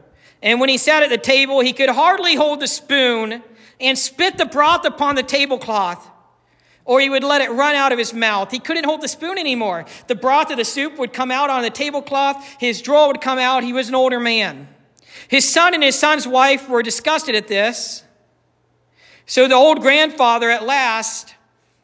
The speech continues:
had to sit in the corner behind the stove. And they gave him his food in an earthenware bowl. And they didn't even give him enough of it. And he used to,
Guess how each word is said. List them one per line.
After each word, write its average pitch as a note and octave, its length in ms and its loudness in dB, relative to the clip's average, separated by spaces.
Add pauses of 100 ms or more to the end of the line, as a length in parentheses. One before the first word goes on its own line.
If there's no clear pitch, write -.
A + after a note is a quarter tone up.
(400)
had B3+ 220 -8
to A#3+ 60 -6
sit C#4+ 220 -8
in C4 80 -4
the A#3 80 -4
corner A#3+ 480 -6
behind G#3+ 340 -4
the G#3 60 -8
stove. C#3 720 -6 (1120)
And G#3+ 120 0
they B3 100 4
gave D4 300 2
him C#4+ 140 0
his - 160 0
food D4 340 -2
in A#3+ 80 0
an A#3 140 0
earthenware B3 480 0
bowl. E3 680 -2 (960)
And G3+ 100 -8
they G#3+ 100 0
didn't C#4+ 180 -2
even A#3+ 220 -2
give A#3+ 220 2
him G#3+ 140 -6
enough F#3+ 320 -4
of C#3 140 -12
it. F#2 180 -16 (1400)
And B3 140 0
he C#4 140 4
used F4+ 280 2
to, G3 100 -8